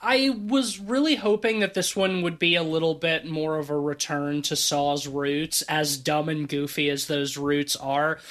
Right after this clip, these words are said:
especially after Jigsaw, which was kind of trying to be like a normal Saw movie, but it was, like, weirdly sterilized.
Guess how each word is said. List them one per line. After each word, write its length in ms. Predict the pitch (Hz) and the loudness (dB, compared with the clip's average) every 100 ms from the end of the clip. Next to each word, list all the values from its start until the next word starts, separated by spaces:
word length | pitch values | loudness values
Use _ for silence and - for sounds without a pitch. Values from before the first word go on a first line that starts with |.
| - - - | -12 -6 0
especially 600 | 196 - 311 - 339 233 | 2 4 4 2 2 4
after 360 | 196 - 185 | 4 4 0
Jigsaw, 840 | 160 143 143 151 - 180 175 180 160 | 0 0 0 0 2 4 6 6 4
which 400 | 160 160 - 143 | 2 0 0 -2
was 800 | 147 160 156 156 156 151 - - - - - _ - | 0 2 4 4 2 0 -2 -6 -20 -20 -20 _ -4
kind 460 | - 202 208 233 | 0 4 4 4
of 180 | 254 247 | 2 2
trying 520 | - - 240 240 240 240 | 0 2 4 4 4 2
to 160 | 240 | 2
be 680 | 196 180 143 175 196 233 233 | 0 -4 -14 -6 0 2 2
like 260 | 226 226 220 | 2 2 2
a 80 | 226 | 0
normal 560 | 220 220 226 226 220 | 2 2 2 2 2
Saw 400 | 208 - 208 214 | 2 2 4 4
movie, 480 | 208 220 220 233 233 | 2 2 0 0 0
but 220 | 180 196 | 2 2
it 100 | 165 | 2
was, 220 | 185 175 | 0 2
like, 180 | 180 165 147 | 2 0 -2
weirdly 1120 | 143 151 180 190 190 185 185 180 170 165 139 | -2 0 0 -2 -2 0 2 0 0 -2 0
sterilized. 1400 | - - - 147 170 196 202 202 214 214 214 202 - | 0 0 0 0 2 2 4 4 6 4 4 2 -4